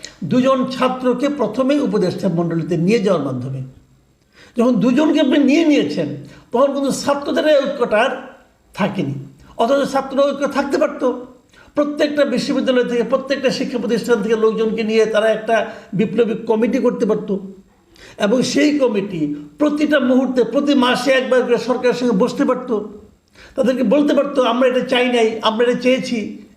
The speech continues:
এভাবে বলতে পারত। কিন্তু সেটা আর হলো না, হয়ে গেল উল্টাটা। তাদেরকে দ্রুত কয়েকজনকে choose and pick-এর মাধ্যমে একজনকে একটা বসিয়ে এবং লোভ দেখানো হলো।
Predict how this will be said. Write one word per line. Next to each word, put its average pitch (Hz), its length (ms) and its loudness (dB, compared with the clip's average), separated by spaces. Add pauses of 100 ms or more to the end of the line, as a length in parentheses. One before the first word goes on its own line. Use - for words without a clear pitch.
এভাবে 277 240 4
বলতে 262 220 0
পারত। 202 260 -4 (460)
কিন্তু 247 140 2
সেটা 277 380 0
আর 269 80 0
হলো 147 220 -2
না, - 180 -4 (560)
হয়ে 247 200 4
গেল 277 120 2
উল্টাটা। 277 560 0 (380)
তাদেরকে 285 540 0 (320)
দ্রুত 233 400 2 (340)
কয়েকজনকে 262 440 2
choose 269 400 2
and 254 160 0
pick-এর 247 240 2
মাধ্যমে 190 380 0
একজনকে 220 500 0
একটা 202 200 -2
বসিয়ে 202 300 0
এবং 185 220 2 (360)
লোভ 226 280 2
দেখানো 156 300 -2
হলো। 127 220 -6